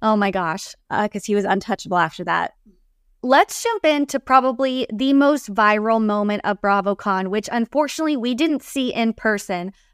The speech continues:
Speaker 1: but we have to talk about, and that is Shoegate. So in case you guys missed it, Bravo posted it. I posted it on Bravo Breaking News. But Brynn made her entrance to a panel on an escalator,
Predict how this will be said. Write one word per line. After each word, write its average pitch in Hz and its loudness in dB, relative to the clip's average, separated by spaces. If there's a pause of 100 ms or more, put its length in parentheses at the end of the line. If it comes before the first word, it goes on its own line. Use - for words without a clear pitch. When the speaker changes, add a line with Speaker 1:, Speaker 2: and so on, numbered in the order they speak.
Speaker 1:
but 208 4
we 277 4
have 285 4
to 311 -2
talk 208 2
about, 175 -2 (280)
and 233 4
that 220 6 (160)
is 202 -2 (140)
Shoegate. - -4 (260)
So 226 4 (560)
in 233 4
case 302 4
you 311 2
guys 196 4
missed 233 0
it, 220 2 (260)
Bravo 226 4
posted 226 -2
it. 220 0
I 214 2
posted 233 -2
it 226 0
on 208 0
Bravo 202 2
Breaking 214 -2
News. 185 -4 (400)
But 220 4
Brynn 262 2
made 220 2
her 311 2
entrance 214 -2
to 247 -2
a 226 2
panel 190 -2
on 190 0
an 190 -2
escalator, 180 -4